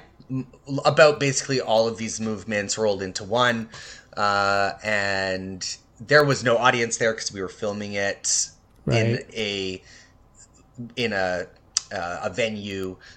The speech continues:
Speaker 1: where we couldn't have an audience other than my fellow performers that, that were there, and that was really awesome. But yeah, that was really meaningful. I mean, I, I walked off stage and actually, like,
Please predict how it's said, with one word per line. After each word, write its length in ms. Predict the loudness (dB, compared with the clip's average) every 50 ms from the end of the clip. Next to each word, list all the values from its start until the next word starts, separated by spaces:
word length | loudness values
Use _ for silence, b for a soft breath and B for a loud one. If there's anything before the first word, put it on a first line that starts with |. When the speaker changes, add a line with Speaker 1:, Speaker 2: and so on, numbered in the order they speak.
| b b -10
Speaker 1:
where 220 | -2 0 0 0
we 80 | 0 -4
couldn't 340 | -6 -4 -4 -4 -4 -4 -2
have 180 | -2 -2 -2
an 80 | 0 -2
audience 360 | -2 0 0 -2 -2 -2 2 2
other 200 | 4 4 4 2
than 160 | 2 0 0
my 100 | 0 -2
fellow 260 | -2 -2 -4 -4 -4
performers 720 | -4 -6 -12 -12 -4 -4 -4 -2 -2 -4 -4 -4 -2 -4 -6 -4
that, 220 | -6 -6 -6 -4 -6
that 320 | -8 -8 -8 -16 -10 -6
were 120 | -6 -4
there, 340 | -2 0 0 2 2 2 0
and 160 | -2 -2 -4 -6
that 140 | -6 -6 -6
was 180 | -8 -8 -8
really 160 | -6 -6 -6
awesome. 400 | -6 -6 -8 -8 -10 -12 -12 -10
But 300 | -8 -6 -6 -6 -8 -12 B B B B B B
yeah, 140 | 4 6 6 8
that 140 | 6 4
was 120 | 4 2 2
really 180 | 2 2 2
meaningful. 380 | 2 0 -2 -4 -6 -2 -2 0
I 80 | 0 0
mean, 160 | -2 -4 -4
I, 100 | -4 0 0 2
I 20 | 4
walked 260 | 4 4 4 4 2
off 140 | 0 0 0
stage 340 | -2 -2 -2 -2 -4 -6
and 100 | -4 -4
actually, 340 | -4 -4 -4 -4 -6 -6 -4 -4
like, 320 | -2 -2 -4 -6 -8 -16